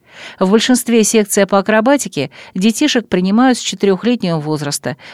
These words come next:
при этом родители во время тренировки не покидают спортзала. В раннем возрасте дети еще не утратили природную гибкость, а значит, заниматься им будет легче. В этом возрасте очень важно не перенапрячь малыша. За это отвечает тренер. Грамотный специалист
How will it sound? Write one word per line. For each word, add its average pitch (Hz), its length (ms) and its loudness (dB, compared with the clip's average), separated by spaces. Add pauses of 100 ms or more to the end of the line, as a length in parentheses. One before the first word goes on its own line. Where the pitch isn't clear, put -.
при 208 140 2
этом 185 240 -2
родители 180 500 0
во 151 140 2
время 151 280 -4
тренировки 208 680 -2
не 254 160 4
покидают 208 560 -2
спортзала. 156 600 -6 (640)
В 180 120 0
раннем 190 320 2
возрасте 185 480 0
дети 185 320 -2
еще 180 260 0
не 175 160 0
утратили 175 500 -2
природную 165 560 -2
гибкость, 170 480 -4 (220)
а 165 120 2
значит, 175 360 -2
заниматься 175 560 0
им 160 100 -2
будет 208 300 -2
легче. 143 420 -6 (500)
В 190 100 0
этом 226 220 4
возрасте 233 440 2
очень 208 260 0
важно 214 520 0
не 208 260 4
перенапрячь 220 760 0
малыша. 156 500 -4 (280)
За 180 180 2
это 240 260 2
отвечает 214 560 0
тренер. 175 520 -2
Грамотный 180 580 0
специалист 175 760 0